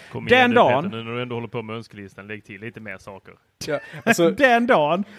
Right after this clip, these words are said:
Speaker 2: Och du upp det på Apple T V.
Speaker 3: Ja.
Speaker 2: Då, min vän, så ska jag lägga ner idén om att jag vill ha in T V:n i ekosystemet.
Speaker 3: Okej, och
Speaker 2: Men fram tills dess
Speaker 3: Ja.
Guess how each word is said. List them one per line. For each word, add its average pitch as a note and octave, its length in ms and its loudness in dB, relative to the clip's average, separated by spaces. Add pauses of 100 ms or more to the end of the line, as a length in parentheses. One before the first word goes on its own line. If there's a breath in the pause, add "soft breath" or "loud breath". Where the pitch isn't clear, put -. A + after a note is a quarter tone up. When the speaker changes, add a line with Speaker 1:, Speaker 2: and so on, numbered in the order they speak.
(220 loud breath)
Speaker 2:
Och B3 120 6
du C4+ 140 0
upp A3+ 160 0
det A#3+ 120 2
på A3+ 100 -4
Apple G#3+ 280 0
T G#3+ 180 0
V. F#3+ 380 2
Speaker 3:
Ja. D#3 200 2 (180 loud breath)
Speaker 2:
Då, C#4 640 4
min F#3+ 160 0
vän, E3+ 300 0 (180 loud breath)
så A3+ 140 -4
ska A3+ 160 2
jag G#3+ 100 6
lägga G3+ 240 2
ner F#3 280 0
idén D#3 480 0
om E3 120 -6
att D#3+ 160 0
jag D#3+ 60 -2
vill D#3+ 100 -2
ha D#3+ 80 0
in C#3 80 -4
T D#3+ 220 0
V:n C#3 120 -4
i C#3 40 -6
ekosystemet. C#3 460 -4
Speaker 3:
Okej, F3 280 4
och D#3+ 140 2
Speaker 2:
Men F#3 80 2
fram A3 260 4
tills G#3+ 260 -2
dess F#3 400 0
Speaker 3:
Ja. C#3+ 180 2